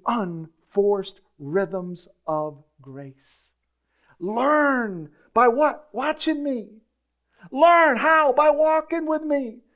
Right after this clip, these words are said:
Learn how? By watching how I do it. I'm at rest.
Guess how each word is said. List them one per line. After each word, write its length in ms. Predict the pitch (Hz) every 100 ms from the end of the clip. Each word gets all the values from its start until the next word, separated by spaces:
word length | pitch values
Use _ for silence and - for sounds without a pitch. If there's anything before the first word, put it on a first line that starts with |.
| _ _ _
Learn 440 | 294 349 349 330 262
how? 500 | 330 339 320 226 -
By 120 | 311
watching 420 | 320 330 330 339
how 220 | 302 320 330
I 180 | 330
do 300 | 320 359 370
it. 360 | 349 294 - - _ _ _ _ _ _ _ _ _ _ _ _ _ _ _ _ _ _ _ _ _ _ _ _ _ _ _ _ _ 254
I'm 200 | 320 349
at 260 | 339 294
rest. 520 | 302 330 311 294 -